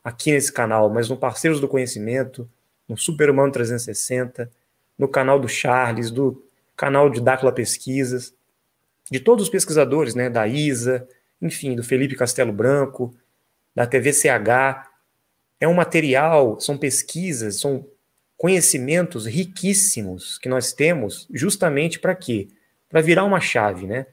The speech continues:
Pra mudar um paradigma aí que tá estabelecido durante milênios dentro de diversos segmentos filosóficos, educacionais, religiosos,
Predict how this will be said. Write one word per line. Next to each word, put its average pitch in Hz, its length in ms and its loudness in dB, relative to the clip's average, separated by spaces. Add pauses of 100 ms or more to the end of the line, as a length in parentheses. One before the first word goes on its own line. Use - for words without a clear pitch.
(460)
Pra 135 120 0
mudar 151 300 4
um 190 120 4
paradigma 143 760 0
aí 135 100 0
que 131 60 -18
tá 139 100 0
estabelecido 123 720 -4
durante 135 300 -2
milênios 147 760 -2 (500)
dentro 135 440 2
de 123 140 -6
diversos 120 520 0
segmentos 131 880 -2 (600)
filosóficos, 139 840 2
educacionais, 127 880 0
religiosos, 123 1080 2